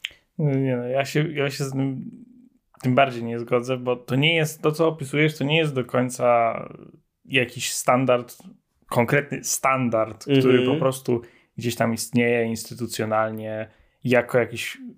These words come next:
Speaker 1: jednolity framework, że tak powiem. Tylko, no, po prostu jest to narracja, która gdzieś tam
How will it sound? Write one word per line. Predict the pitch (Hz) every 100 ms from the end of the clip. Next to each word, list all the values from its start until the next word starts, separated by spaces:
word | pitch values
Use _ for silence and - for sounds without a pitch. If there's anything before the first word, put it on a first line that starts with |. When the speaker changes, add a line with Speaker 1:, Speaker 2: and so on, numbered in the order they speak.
| _
Speaker 1:
jednolity | 123 120 123 120 120
framework, | - 120 113 113 117 117
że | 117
tak | 117 -
powiem. | - 117 120 147 180 - _ _ _ _ _ _ -
Tylko, | 139 135 135 147 139 139 135 131 127 - _ _ _ _ _ _ _ -
no, | 147 139
po | 135 131
prostu | 151 156 - 156 147 -
jest | - 143 151 - - -
to | 139
narracja, | 131 131 131 139 131 - 123 123 151
która | - - 131 131 127 127
gdzieś | 123 139 -
tam | 143 135 131